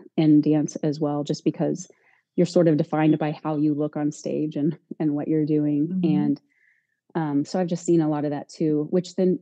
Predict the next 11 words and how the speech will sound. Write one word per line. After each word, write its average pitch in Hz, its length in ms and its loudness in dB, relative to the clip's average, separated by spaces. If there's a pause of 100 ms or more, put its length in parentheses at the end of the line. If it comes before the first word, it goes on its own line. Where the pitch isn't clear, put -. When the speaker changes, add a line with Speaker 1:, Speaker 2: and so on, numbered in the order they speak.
Speaker 1:
you 180 100 0
know, 160 200 2
that 170 160 -2
just - 260 -8
feeds 175 320 -2
into 170 640 -2 (200)
your 160 160 0
tissue 156 640 -2 (960)
being 160 260 4
less 151 240 0
stable. 143 520 -8